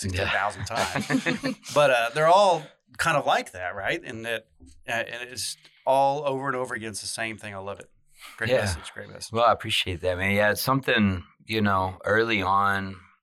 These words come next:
Speaker 1: in the, my construction world, I think, um, I definitely had the idol, and, and I still, you know, sometimes if, if I don't watch it, it, it can pop up too. And I think every American can probably identify, but, you know,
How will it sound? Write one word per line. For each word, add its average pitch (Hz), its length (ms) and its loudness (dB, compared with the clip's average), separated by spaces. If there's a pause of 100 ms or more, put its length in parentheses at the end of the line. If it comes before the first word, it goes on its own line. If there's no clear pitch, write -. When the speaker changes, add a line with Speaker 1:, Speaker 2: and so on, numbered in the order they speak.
(420)
Speaker 1:
in 95 160 -2
the, 92 60 -2
my 87 240 -2
construction 87 720 -2
world, 87 440 -2
I 82 60 -6
think, 85 520 -12 (1400)
um, 87 580 -2 (160)
I - 40 -8
definitely 92 540 -2
had 92 220 -2
the 87 160 -2
idol, 90 360 0
and, 90 180 -6
and 95 140 -4
I 87 180 -2
still, 98 540 0 (200)
you 104 140 0
know, 90 80 -4
sometimes 92 580 -4
if, 85 180 -18
if 90 180 -12
I 90 100 -2
don't 92 160 -2
watch 98 260 0
it, 80 120 -8
it, - 480 -16
it 87 120 -12
can 90 120 -12
pop 90 220 -2
up 85 120 -4
too. 104 240 -4
And 92 100 -2
I 87 60 -4
think 95 200 -6
every 92 240 0
American 87 520 -6
can 95 160 -12
probably 92 240 0
identify, 90 560 -4
but, 92 220 -6 (800)
you 98 180 -2
know, 82 220 -6